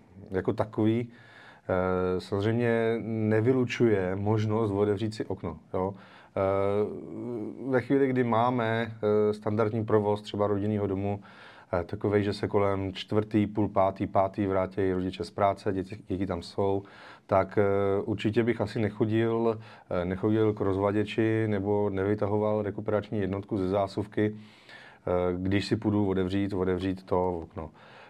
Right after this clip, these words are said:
Jo, to zařízení, mm, řeknu pro představu, dokáže, eh, fungovat, eh, tak,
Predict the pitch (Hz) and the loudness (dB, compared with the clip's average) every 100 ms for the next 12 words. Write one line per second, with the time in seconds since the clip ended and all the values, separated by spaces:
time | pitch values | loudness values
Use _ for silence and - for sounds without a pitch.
0 | - 90 92 95 101 101 98 101 110 107 | -6 -2 -2 0 0 2 0 0 2 2
1 | 110 113 113 117 98 80 - - - 104 | 2 0 0 -2 -4 -8 -12 -18 -14 -8
2 | 98 104 107 98 117 113 117 110 113 113 | -4 -2 0 0 0 0 2 2 2 2
3 | 104 104 107 107 110 107 110 110 - - | 2 4 4 4 2 2 0 -6 -18 -8
4 | 98 92 95 - 110 104 101 104 107 110 | 0 0 0 -2 0 2 4 2 2 -2
5 | 107 110 104 101 101 - 110 107 | 0 2 2 0 -2 2 2 2